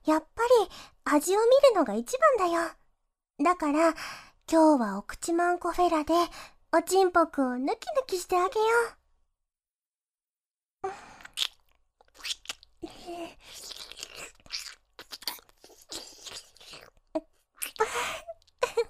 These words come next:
<laughs>匂いと同じように、とっても濃い味。おちんぽくんのエッチな味。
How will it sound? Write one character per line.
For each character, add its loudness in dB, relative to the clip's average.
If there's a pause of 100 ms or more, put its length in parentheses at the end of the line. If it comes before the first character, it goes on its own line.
(840)
<laughs> 2
匂 6
い 0
と -4
同 0
じ -2
よ 0
う -2
に、 0 (360)
と -4
っ -2 (240)
て -8
も -2 (220)
濃 -20 (100)
い 0 (240)
味。 -10 (840)
お 0
ち 2
ん 2
ぽ -8
く -4
ん -2
の -4
エ -4
ッ -8
チ -8
な -2
味。 -4